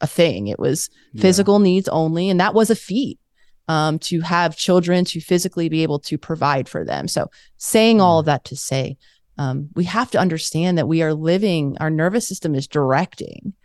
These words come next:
Speaker 1: our daily behaviors. And so many of us, because we didn't have that safe environment, or we had abusive happenings, or we didn't have an emotionally attuned caregiver who could
Speaker 2: Mm.
Speaker 1: help us regulate our emotions. And I keep going back to emotions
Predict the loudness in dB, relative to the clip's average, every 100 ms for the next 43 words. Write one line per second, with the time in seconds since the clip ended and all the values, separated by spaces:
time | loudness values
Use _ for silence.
0 | _ _ -2 0 2 2 4 4 2 0
1 | -4 -2 -2 -2 -2 -4 -4 -2 0 -2
2 | _ _ -10 -2 2 4 6 4 4 2
3 | 0 -2 -4 0 0 0 0 2 0 -2
4 | -2 0 2 0 0 0 -2 -8 -2 0
5 | 0 -6 -2 0 2 2 2 0 -2 -2
6 | -4 -4 -2 0 -2 -4 -6 -4 -2 -4
7 | -4 -14 _ _ -8 -2 -2 0 0 2
8 | 0 0 0 2 2 2 2 0 0 -4
9 | -2 0 0 0 -2 -2 -2 -2 -2 -4
10 | 0 0 0 -2 -6 -10 -12 _ _ _
11 | -2 0 0 -2 0 0 2 2 0 -2
12 | -2 0 2 2 2 2 2 2 0 0
13 | -2 -2 0 2 0 -2 0 0 0 -2
14 | -2 2 2 2 -4 -8